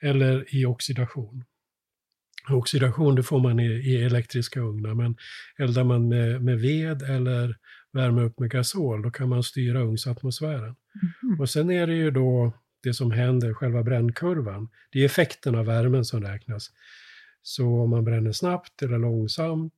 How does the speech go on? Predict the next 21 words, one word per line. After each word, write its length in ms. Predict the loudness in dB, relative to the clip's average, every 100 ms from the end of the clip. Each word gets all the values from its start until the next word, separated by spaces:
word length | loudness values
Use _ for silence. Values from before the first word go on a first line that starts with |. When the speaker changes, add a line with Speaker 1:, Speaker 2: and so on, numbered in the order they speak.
| -6
Speaker 1:
hur 100 | -2
länge 280 | 0 0 0
man 140 | 0
ligger 220 | -2 -4
kvar 200 | -4 -6
på 120 | -6
topptemperatur. 1000 | -6 -6 -6 -2 -2 -2 -6 -2 -2 -2 -6 _ _ _ _
Det 100 | -6
här 280 | 0 2 2
är 140 | 0 0
lite 280 | -2 -2
som 240 | -2 0 2
en 120 | 2
matlagning 920 | 0 -2 -2 -2 0 -2 -6 -8 -10 _ -10
också. 420 | -8 -8 -12 -10
Speaker 2:
Ja, 300 | -2 2 4
ja. 420 | 2 0 -4 -2
Speaker 1:
Ehm, 760 | 2 4 4 2 2 0 -2 0
det 60 | 0
är 160 | 2
ju, 280 | 2 2